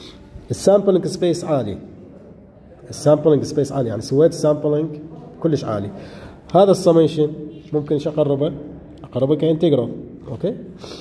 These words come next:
لما اقرب كانتجرال، احنا شلون، شلون نسوي السميشن؟ شلون اقربه بانتجرال؟ لازم مو بس اجمع،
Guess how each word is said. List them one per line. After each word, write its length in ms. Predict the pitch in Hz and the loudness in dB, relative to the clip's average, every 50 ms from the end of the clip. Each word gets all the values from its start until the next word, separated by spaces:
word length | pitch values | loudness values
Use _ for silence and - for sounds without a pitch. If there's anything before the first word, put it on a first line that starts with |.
| - - - - - - - - - - - - - - - - - - - - - - - - - - - - - - - | -18 -20 -20 -20 -20 -20 -20 -20 -14 -8 -8 -6 -6 -8 -14 -16 -18 -20 -20 -20 -20 -20 -20 -20 -20 -20 -20 -20 -8 -2 2
لما 220 | 127 123 131 135 | 4 6 6 6
اقرب 280 | 139 131 190 214 208 202 | 6 4 4 4 4 4
كانتجرال، 640 | 208 196 175 - - 160 139 143 135 123 127 - - - - - - - - - - - - - - - - - - - - - - - - - 139 | 4 2 2 2 2 2 4 4 4 2 2 -2 -8 -14 -16 -16 -18 -20 -20 -20 -20 -20 -20 -20 -20 -20 -20 -20 -20 -20 -20 -20 -20 -20 -12 -8 -4
احنا 160 | 117 131 160 | 0 2 2
شلون، 380 | 156 - 170 170 160 147 143 131 | 2 4 4 4 4 4 0 0
شلون 200 | - 170 170 165 | 0 0 0 2
نسوي 220 | 147 - 151 135 | 2 2 0 0
السميشن؟ 440 | 127 - - 147 147 147 143 147 135 | 0 0 2 2 2 2 2 0 0
شلون 180 | - 156 156 | 0 2 0
اقربه 300 | 151 151 151 143 127 123 | 2 2 0 0 0 0
بانتجرال؟ 420 | 120 123 120 - 131 117 113 113 117 - - - - - - - - - - - - - - - - - - _ - - - - _ - - - - - - - - - - - - - - | 0 -2 -2 -2 -2 -2 -2 -4 -6 -8 -14 -18 -20 -20 -20 -20 -20 -20 -20 -20 -20 -20 -20 -20 -20 -20 -20 _ -20 -20 -20 -20 _ -20 -20 -20 -20 -20 -20 -20 -20 -20 -18 -18 -10 -2 0
لازم 220 | 131 127 117 131 | 2 2 2 4
مو 80 | 156 180 | 2 4
بس 340 | 170 180 160 - - - 160 | 6 4 4 2 0 -4 -2
اجمع، 320 | 143 127 104 110 95 - | -2 -2 -2 -4 -8 -8